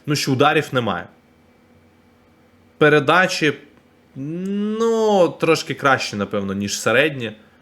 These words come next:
Дріблінг, є реакції, зібраність, окей, це гарно. Для опорного гарний дріблінг.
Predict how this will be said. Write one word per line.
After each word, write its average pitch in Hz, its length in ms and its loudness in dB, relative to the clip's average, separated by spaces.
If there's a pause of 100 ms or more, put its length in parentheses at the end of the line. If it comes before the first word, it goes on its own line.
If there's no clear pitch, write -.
Дріблінг, 147 720 0 (580)
є 143 520 2
реакції, 123 520 0
зібраність, 110 640 -4
окей, 98 500 -2 (440)
це 123 180 2
гарно. 92 500 -2 (360)
Для 117 160 2
опорного 139 600 2
гарний 87 360 -2
дріблінг. 85 440 -14